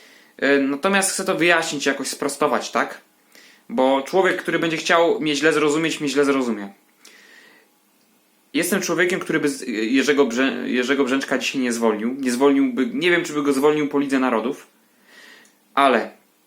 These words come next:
na pewno by go zwolnił we wrześniu dwutysięcznego dziewiętnastego roku po meczach ze Słowenią i Austrią, bo ja już wtedy czułem, że coś będzie nie tak. Później była lepsza końcówka eliminacji, wiadomo, już później nie ma czasu, są Mistrzostwa Europy. Bo one już powinny się odbyć.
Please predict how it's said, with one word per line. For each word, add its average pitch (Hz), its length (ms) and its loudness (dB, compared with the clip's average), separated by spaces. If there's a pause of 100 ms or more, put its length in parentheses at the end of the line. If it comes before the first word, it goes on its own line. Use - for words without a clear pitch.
(140)
na 131 100 -2
pewno 170 240 0
by 170 80 0
go 151 120 0
zwolnił 156 360 2
we 139 120 4
wrześniu 147 400 0
dwutysięcznego 135 1040 -2
dziewiętnastego 135 640 -2
roku 143 220 2
po 135 100 -6
meczach 135 300 -2
ze 123 80 -6
Słowenią 127 360 0
i 117 140 0
Austrią, 113 420 -2
bo 131 80 2
ja 139 80 4
już 143 120 2
wtedy 127 420 -2
czułem, 147 300 2
że 123 60 -6
coś 120 160 -10
będzie 123 240 -2
nie 123 100 -2
tak. 123 260 0 (520)
Później 208 240 4
była 160 140 6
lepsza 180 260 2
końcówka 156 400 -2
eliminacji, 139 460 0
wiadomo, 147 320 4
już 123 220 -4
później 165 260 -6
nie 165 80 0
ma 165 100 0
czasu, - 280 -4
są - 120 -4
Mistrzostwa 123 360 -4
Europy. 147 360 0 (640)
Bo 143 220 4
one 190 160 6
już 214 140 6
powinny 190 320 0
się 262 120 4
odbyć. 127 440 -2